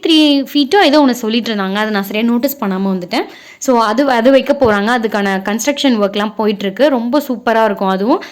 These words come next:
ஆனா, அந்த சிலை வந்து பக்கத்துலயே தான் வச்சிருக்காங்க. அந்த wo-, பில்டிங் ஒர்க் முடிஞ்ச உடனே அந்த சிலையை வந்து, அஹ், நிமித்தி வச்சிருவாங்க. So, அது எல்லாமே கும்பிட்டுட்டு, ஆஞ்சநேயரெல்லாம் பார்த்துட்டு, and எங்களோட குட்டி கிருஷ்ணர் கேட்ட எல்லாருமே நிறைய பேர் ஆசீர்வாதம் வாங்கினாங்க.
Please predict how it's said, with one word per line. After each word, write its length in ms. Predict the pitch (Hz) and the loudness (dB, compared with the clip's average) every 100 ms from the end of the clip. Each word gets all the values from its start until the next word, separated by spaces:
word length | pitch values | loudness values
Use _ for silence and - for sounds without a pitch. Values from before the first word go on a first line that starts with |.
| - - | -16 -4
ஆனா, 220 | 233 311 | 0 2
அந்த 140 | 262 | 2
சிலை 280 | 233 254 359 | 0 0 2
வந்து 240 | 349 277 339 | 2 0 0
பக்கத்துலயே 400 | 220 269 262 247 | -4 -4 0 2
தான் 180 | 269 226 | 2 0
வச்சிருக்காங்க. 400 | 262 247 196 196 | -2 -2 -2 -2
அந்த 320 | 359 269 196 | 0 0 -2
wo-, 300 | 185 202 233 208 | -2 -2 -2 -2
பில்டிங் 320 | 262 320 294 | 0 2 2
ஒர்க் 180 | 233 262 | 2 0
முடிஞ்ச 380 | 233 226 247 262 | -2 0 2 2
உடனே 400 | 214 214 349 - - - - | 2 0 -2 -4 -16 -20 -8
அந்த 200 | 226 208 | -6 -4
சிலையை 300 | 220 247 262 | 0 2 2
வந்து, 180 | 233 | 4
அஹ், 320 | 254 233 214 196 | 2 0 -2 -2
நிமித்தி 300 | 202 208 220 | -2 -2 -2
வச்சிருவாங்க. 580 | 196 190 180 185 254 359 - - _ | -2 -6 -6 -4 -4 -6 -14 -20 _
So, 200 | - 269 | 0 2
அது 140 | 233 214 | 4 2
எல்லாமே 440 | 226 269 269 285 | 2 2 2 0
கும்பிட்டுட்டு, 460 | 247 226 240 233 294 - - - | 0 -2 -2 -2 -2 -4 -12 -4
ஆஞ்சநேயரெல்லாம் 760 | 240 277 277 262 226 214 220 | 2 4 4 4 2 0 -2
பார்த்துட்டு, 520 | 220 208 208 196 269 392 - - - | 0 -2 -2 0 0 0 -6 -20 -14
and 340 | - 208 202 202 | -6 -2 0 0
எங்களோட 480 | - 226 214 208 202 | 0 -2 0 0 0
குட்டி 280 | 277 - | -2 -2
கிருஷ்ணர் 420 | 285 269 - 311 277 | 0 -2 2 2 2
கேட்ட 320 | 254 202 208 | 0 0 -2
எல்லாருமே 360 | 196 196 208 | 0 0 0
நிறைய 260 | 254 214 202 | 0 0 -2
பேர் 120 | 240 | 0
ஆசீர்வாதம் 600 | 220 226 294 269 226 202 | 0 0 0 0 2 0
வாங்கினாங்க. 460 | 190 190 185 190 | -2 -2 -4 -4